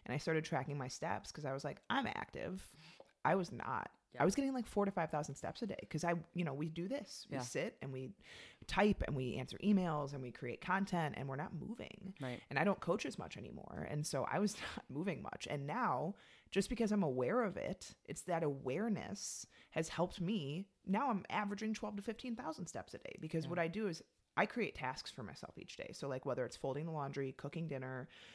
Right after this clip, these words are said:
Speaker 1: cleaning out our crawl space, putting down the decorations, like, I'll put tasks on each day to make sure I'm getting in that extra movement. Helps a ton.
Speaker 2: Yeah.
Speaker 1: So little by little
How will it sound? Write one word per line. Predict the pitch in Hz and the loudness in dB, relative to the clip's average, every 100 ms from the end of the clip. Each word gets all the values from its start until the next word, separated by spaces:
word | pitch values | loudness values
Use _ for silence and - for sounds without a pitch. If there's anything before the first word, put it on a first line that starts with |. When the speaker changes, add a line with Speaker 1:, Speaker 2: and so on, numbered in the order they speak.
| - - | -14 -2
Speaker 1:
cleaning | 131 131 | 2 4
out | 156 | 4
our | 170 | 4
crawl | 156 143 | 4 4
space, | - 147 139 - | 6 4 4 4
putting | 131 135 | 4 4
down | 147 | 4
the | 170 | 4
decorations, | 165 - 156 120 - 127 127 | 2 2 2 2 0 -2 -2
like, | 131 - | -2 2
I'll | 131 - | 2 2
put | - 160 - | 0 -4 -2
tasks | - 117 - - | -2 -2 -2 -4
on | 104 | -2
each | 131 - | -2 -2
day | - 147 | 0 0
to | - | 0
make | 143 139 151 | -2 0 0
sure | - 151 | 0 0
I'm | 131 131 | 0 -2
getting | 117 123 | -2 -2
in | 120 | -2
that | 104 - | -4 -6
extra | - - | -8 -8
movement. | 117 113 170 208 226 - - - | -6 -2 0 0 0 -8 -20 -4
Helps | - - | -2 -2
a | - | -4
ton. | - - - 190 _ - | -6 -8 -6 -10 _ -14
Speaker 2:
Yeah. | 127 - _ _ - | -12 -14 _ _ -6
Speaker 1:
So | - 139 123 113 - | 2 4 4 2 0
little | 143 160 | 6 8
by | 185 202 | 8 8
little | 202 175 123 | 6 6 4